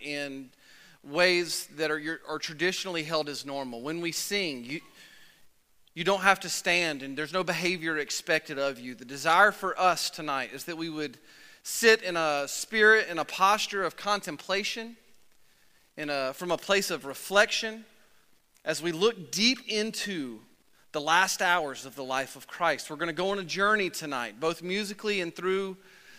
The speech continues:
the teaching of God's Word, where we look deep into the heart of the garden, where we look at the purpose and,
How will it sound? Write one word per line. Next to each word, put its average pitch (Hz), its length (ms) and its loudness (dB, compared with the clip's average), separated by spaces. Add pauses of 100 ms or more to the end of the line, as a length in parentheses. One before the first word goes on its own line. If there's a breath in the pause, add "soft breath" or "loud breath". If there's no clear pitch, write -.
the - 60 -10
teaching 202 420 -4
of 175 120 -6
God's 175 400 4
Word, 170 460 0
where 160 140 0
we 156 160 -4
look 190 300 0 (180)
deep 214 300 2
into 220 500 -4
the 151 100 -2
heart 180 380 4
of 160 460 -2
the 151 100 -6
garden, 143 540 0
where 151 120 0
we 151 120 -4
look 190 340 0
at 180 240 2
the 170 60 -6
purpose 196 560 -4
and, 151 140 -12